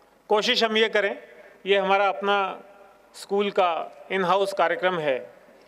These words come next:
इसमें ज़्यादा से ज़्यादा बच्चे भाग ले सकें, उनके लिए कुछ kind of compulsion होना चाहिए। आज जिन बच्चों ने यहाँ पुरस्कार लिए हैं, अवार्ड्स लिए हैं,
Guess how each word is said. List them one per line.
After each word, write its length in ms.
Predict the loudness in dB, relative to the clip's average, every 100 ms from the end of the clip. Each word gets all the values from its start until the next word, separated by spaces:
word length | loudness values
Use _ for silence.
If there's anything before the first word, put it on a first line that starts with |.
| _
इसमें 220 | -4 -2
ज़्यादा 460 | -4 -2 0 2 2
से 100 | 2
ज़्यादा 240 | 2 2 2
बच्चे 300 | 0 0 0
भाग 220 | 0 0
ले 140 | -2
सकें, 240 | -4 -8 -12 -12 _ _ _ -4
उनके 260 | -2 0 0
लिए 100 | 2
कुछ 280 | 0 -4
kind 280 | -2 0 0
of 60 | -2 -2
compulsion 440 | -2 -2 0 -2
होना 220 | 0 -2
चाहिए। 360 | 0 -2 -4 -8 -12 _ -20 _
आज 240 | 2 2 2
जिन 200 | 0 2
बच्चों 280 | 0 0 0
ने 100 | 2
यहाँ 200 | 0 0
पुरस्कार 520 | 0 0 2 0 2
लिए 240 | 0 0
हैं, 200 | 0 -6 -12 -20 -20 -4
अवार्ड्स 420 | 2 4 2 -2
लिए 180 | 0 0
हैं, 260 | 0 -4